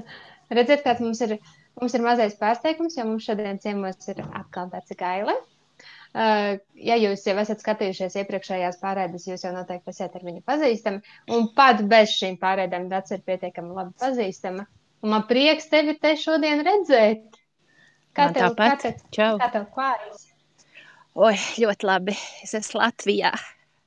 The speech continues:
Speaker 1: Tu esi Latvijā, urā!
Speaker 2: Latvijā, savā mazajā miestiņā. <laughs>
Speaker 1: Kā tev iet, kā tev iet, ko tu tur dari?
Speaker 2: Ā, es pat nezinu, ar ko sākt.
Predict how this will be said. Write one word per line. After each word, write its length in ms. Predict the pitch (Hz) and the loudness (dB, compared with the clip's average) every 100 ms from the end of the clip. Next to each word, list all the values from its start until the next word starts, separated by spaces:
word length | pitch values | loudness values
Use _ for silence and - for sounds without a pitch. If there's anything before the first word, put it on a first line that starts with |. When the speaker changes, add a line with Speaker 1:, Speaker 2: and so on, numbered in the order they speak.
| - | -2
Speaker 1:
Tu 80 | 339 | -2
esi 160 | 349 | 0
Latvijā, 520 | 349 370 403 370 339 277 | 2 4 4 0 0 0
urā! 220 | 320 381 392 | -2 -2 0
Speaker 2:
Latvijā, 760 | 392 240 277 285 294 285 254 240 208 190 | 4 4 2 2 4 6 6 6 2 0
savā 380 | - 226 226 220 | -6 -6 -4 -4
mazajā 460 | 226 240 226 208 202 | -6 -6 -4 -2 -2
miestiņā. 720 | 220 247 - - 170 165 151 160 240 240 240 277 - | -2 -4 -6 -12 -12 -14 -12 -10 -10 -10 -4 -4 -4
<laughs> 640 | - - - _ - - | -14 -14 -16 _ -20 0
Speaker 1:
Kā 80 | 339 | 2
tev 200 | 330 302 311 | 4 4 4
iet, 140 | 330 - | 2 0
kā 160 | 311 | 0
tev 140 | 302 262 | 4 4
iet, 120 | 285 | 4
ko 140 | 285 269 | 4 0
tu 140 | 247 | 0
tur 160 | 226 220 | -2 0
dari? 380 | 202 240 233 208 _ _ _ _ _ _ _ _ _ - _ _ _ _ - | 4 4 4 -2 _ _ _ _ _ _ _ _ _ -20 _ _ _ _ -16
Speaker 2:
Ā, 100 | 180 185 185 180 185 180 175 _ _ _ _ _ _ _ _ - | -12 -10 -10 -10 -10 -12 -14 _ _ _ _ _ _ _ _ -6
es 140 | 202 | -4
pat 180 | - 185 | -4 -2
nezinu, 320 | 196 202 185 | 0 2 0
ar 120 | 165 - | -2 -2
ko 120 | 160 | -4
sākt. 600 | - 202 175 - - - | 0 2 2 0 -12 -20